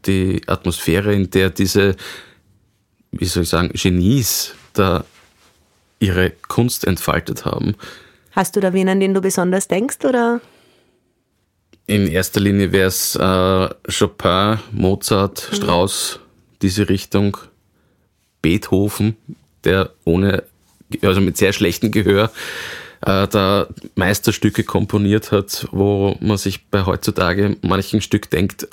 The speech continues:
Speaker 1: hat der überhaupt einen Sinn für Gehör?
Speaker 2: Mhm.
Speaker 1: Äh, wenn man sich diese heutigen Stücke anhört und dann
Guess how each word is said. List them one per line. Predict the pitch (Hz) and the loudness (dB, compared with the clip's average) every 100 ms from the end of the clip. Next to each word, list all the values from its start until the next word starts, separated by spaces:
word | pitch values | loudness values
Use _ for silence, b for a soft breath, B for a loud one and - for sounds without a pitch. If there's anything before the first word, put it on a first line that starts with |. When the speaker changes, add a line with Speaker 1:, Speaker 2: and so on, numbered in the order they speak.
| - | -4
Speaker 1:
hat | 78 - _ _ _ - | -2 -2 _ _ _ 0
der | 95 | 2
überhaupt | 85 98 101 110 - | 2 2 2 0 -2
einen | 101 | -2
Sinn | 98 113 110 | 2 2 2
für | - | 0
Gehör? | 110 113 104 127 B B B 185 | 0 2 2 0 B B B -6
Speaker 2:
Mhm. | 196 196 190 - | -4 -6 -8 -2
Speaker 1:
Äh, | 110 107 | 0 2
wenn | 107 113 | 2 2
man | 110 | 0
sich | 117 | -2
diese | - 107 110 | -4 0 0
heutigen | 107 117 120 | 2 0 0
Stücke | - - - | -2 0 0
anhört | 107 113 117 113 - - - | 0 2 0 -2 -8 -12 -4
und | 110 107 104 | -4 -2 0
dann | 104 107 113 | 0 0 -2